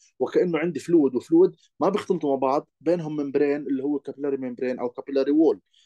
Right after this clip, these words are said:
تمام؟ كابيلاري ممبرين طبعًا هو بال-، معناه بالعربي بيجي زي، آه، غشاء الشعيرات، تمام؟ هي الشعيرات الدموية. حلو؟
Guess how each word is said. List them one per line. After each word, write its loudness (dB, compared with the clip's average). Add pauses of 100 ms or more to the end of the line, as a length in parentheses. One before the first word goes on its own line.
(140)
تمام؟ -6 (1200)
كابيلاري 2
ممبرين 2
طبعًا -2
هو 2
بال-، -2
معناه -4
بالعربي -4
بيجي -12
زي، -2
آه، -4
غشاء -2
الشعيرات، -6 (320)
تمام؟ -10 (320)
هي 2
الشعيرات 2
الدموية. -2 (1300)
حلو؟ -2